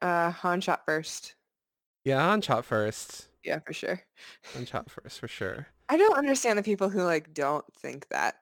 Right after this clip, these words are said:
Speaker 1: you know? Like
Speaker 2: Yeah, I think people project heroic traits on an anti-hero like Han Solo that I don't like.
Speaker 1: Yeah, for sure. He's kind of a trash person,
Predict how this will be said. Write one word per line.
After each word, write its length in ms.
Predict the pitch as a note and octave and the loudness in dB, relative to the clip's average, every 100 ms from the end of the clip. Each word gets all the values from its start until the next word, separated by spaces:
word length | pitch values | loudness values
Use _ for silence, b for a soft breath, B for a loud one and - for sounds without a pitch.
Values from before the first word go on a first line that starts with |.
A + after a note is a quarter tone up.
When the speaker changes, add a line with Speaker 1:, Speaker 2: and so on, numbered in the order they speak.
| - | -8
Speaker 1:
you 100 | F3 | 0
know? 260 | E3+ G#3 G#3 | 0 0 -2
Like 340 | E3+ E3 - _ b b b - | -4 -4 -10 _ b b b -8
Speaker 2:
Yeah, 640 | E3 A#3 A3 B2+ A2 B2 - - | -4 0 2 2 2 0 -6 -8
I 80 | |
think 240 | - B3 - | -2 -2 0
people 580 | D#3 D#3 D#3+ D3 C3+ C3 | -2 2 4 6 6 4
project 400 | B2+ A#2 C3 - - | 0 0 0 0 0
heroic 400 | C3+ B2+ B2 - | 4 4 2 -2
traits 540 | - C3+ C#3 - - - - | -2 0 0 -4 -8 -8 -4
on 640 | A#2 A#2 A2 A2 A2 A2+ C3+ | 0 2 2 0 -2 -4 -6
an 120 | B2+ | -4
anti-hero 680 | A#2+ A#2+ B2 A2+ A#2+ A#2 A2 | -2 0 0 2 4 4 4
like 240 | G#2+ - | 2 0
Han 400 | - - A#2 A#2 | -6 -2 0 0
Solo 420 | - G#2 A2+ C#3 | -2 -2 0 0
that 180 | C3+ A2+ | 2 2
I 80 | A2 | 2
don't 280 | G#2 G#2+ F#2+ | 0 -4 -2
like. 380 | F#2 A#2 - - | -2 -2 -4 -4
Speaker 1:
Yeah, 160 | D3 - - | -4 -4 -12
for 100 | E3+ | -6
sure. 320 | E3+ - E3+ _ _ _ _ _ _ | -6 -6 -10 _ _ _ _ _ _
He's 180 | - F#3 | -8 -6
kind 160 | - F#3 | -2 -2
of 80 | F#3 | -2
a 60 | F3+ - | -10 -2
trash 320 | D#3+ D#3+ - | 0 0 -2
person, 520 | D3+ C#3+ C#3 - G3 | -6 -4 -6 -6 -8